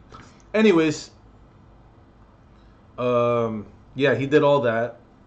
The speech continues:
Um, then, when he finished stabbing the people on the third or second floor, whatever the case is, he went down the stairs. He ran into some pregnant girl,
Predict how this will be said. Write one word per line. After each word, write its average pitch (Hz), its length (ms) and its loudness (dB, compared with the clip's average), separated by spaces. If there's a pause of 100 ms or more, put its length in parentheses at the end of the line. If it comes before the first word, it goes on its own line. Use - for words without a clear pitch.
(340)
Um, 107 600 -12 (1080)
then, 170 460 2 (320)
when 143 180 -4
he 139 80 -2
finished 156 320 -6
stabbing 147 360 2
the 135 80 -4
people 143 480 -2
on 123 200 -4
the 117 100 -4
third 127 260 -2
or 123 60 -4
second 123 340 -8
floor, 120 280 -4
whatever 113 300 -4
the 104 120 -8
case 110 320 -10
is, 117 220 -8 (480)
he 131 100 -6
went 131 240 -2
down 139 240 0
the 175 80 -4
stairs. 135 460 0
He 147 100 -8
ran 175 240 0
into 160 260 -8
some 139 240 -6
pregnant 143 460 -4
girl, 110 460 -4